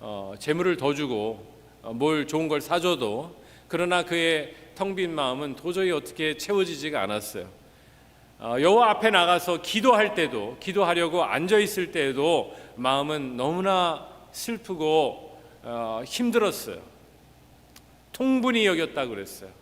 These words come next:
마음이. 기도하려고 해도 기도가 어쩌면 잘 안 됐을 거예요.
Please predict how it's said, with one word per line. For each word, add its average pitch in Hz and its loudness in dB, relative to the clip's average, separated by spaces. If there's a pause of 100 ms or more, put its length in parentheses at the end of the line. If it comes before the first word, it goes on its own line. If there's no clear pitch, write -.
마음이. 101 -14 (960)
기도하려고 208 6
해도 170 2 (380)
기도가 156 2
어쩌면 139 -4
잘 120 -2
안 110 0
됐을 117 -6
거예요. 95 -12